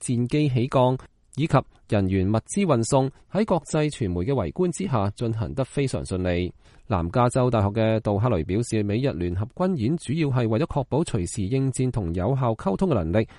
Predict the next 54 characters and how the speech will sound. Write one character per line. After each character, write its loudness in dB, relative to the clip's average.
通 0
過 0
實 -2
際 0
測 -2
試 2
有 0
助 0
增 0
強 -4
雙 -2
方 0
信 0
心。 0
只 -2
有 2
通 -2
過 -2
噉 -4
樣 0
嘅 0
演 -2
習 -2
啊， -2
不 2
同 0
嘅 0
單 0
位 2
先 -2
至 -2
可 -2
能 -2
有 -2
效 0
協 -6
調 -6
合 -6
作。 0
美 -2
國 2
海 -2
軍 0
第 -2
三 -2
遠 -2
征 -2
軍 -2
打 -4
擊 -4
群 -6
指 -8
揮 -2
官 -2